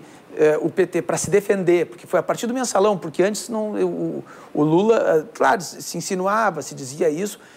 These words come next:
mas nunca se dizia assim, "a elite branca", não sei o quê, "Não querem que,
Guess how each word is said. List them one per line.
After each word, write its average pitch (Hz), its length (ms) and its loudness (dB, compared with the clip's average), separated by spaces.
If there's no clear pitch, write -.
mas 190 140 2
nunca 311 260 0
se - 160 -8
dizia 170 360 -4
assim, 165 260 -8
"a 151 40 0
elite 160 220 -4
branca", 175 960 2
não 151 100 -6
sei - 120 -4
o 117 100 -6
quê, 180 720 0
"Não 156 160 -2
querem 165 220 0
que, 135 200 -8